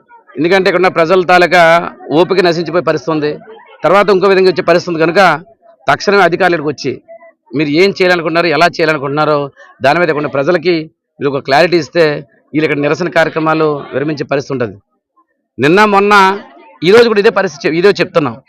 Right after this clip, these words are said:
తక్షణమే మీరు ఏదో నిర్ణయం తీసుకోండి, చెప్పండి అని చెప్తే లాస్ట్ పదిహేను రోజులు, ఇరవై రోజుల క్రితం పండగ ముందు గేటు తాళం కూడా వేయడం జరిగింది.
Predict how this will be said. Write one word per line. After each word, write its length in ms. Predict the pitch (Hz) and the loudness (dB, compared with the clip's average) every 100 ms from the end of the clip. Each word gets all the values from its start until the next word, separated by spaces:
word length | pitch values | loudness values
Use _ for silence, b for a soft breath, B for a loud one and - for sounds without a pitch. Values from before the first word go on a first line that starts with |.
| _ _ _ _ _ _ _ _ _ | _ _ _ _ _ _ _ _ _
తక్షణమే 380 | - 160 226 226 | -2 0 2 2
మీరు 160 | 226 196 | 4 6
ఏదో 140 | 208 | 6
నిర్ణయం 280 | 214 202 214 | 4 2 0
తీసుకోండి, 340 | 202 185 202 196 | -4 -2 0 0
చెప్పండి 420 | - 165 202 196 | 0 0 0 0
అని 100 | 180 | -2
చెప్తే 180 | 175 196 | -4 -2
లాస్ట్ 380 | 165 180 185 202 190 180 | 0 0 -2 -2 -2 -2
పదిహేను 260 | 175 180 | -2 0
రోజులు, 180 | 175 175 | 2 0
ఇరవై 100 | 170 | 0
రోజుల 120 | 175 151 | -2 -4
క్రితం 220 | 151 180 165 160 - | -2 -2 -2 -6 -4
పండగ 200 | 170 196 | 0 2
ముందు 180 | 180 175 127 - _ - - _ - - _ 110 | 2 0 -2 -8 _ -20 -20 _ -20 -20 _ -4
గేటు 180 | 160 175 | -2 0
తాళం 280 | 180 165 170 | 2 2 2
కూడా 100 | 160 | 2
వేయడం 180 | 151 139 | 2 0
జరిగింది. 260 | 135 117 | 0 -2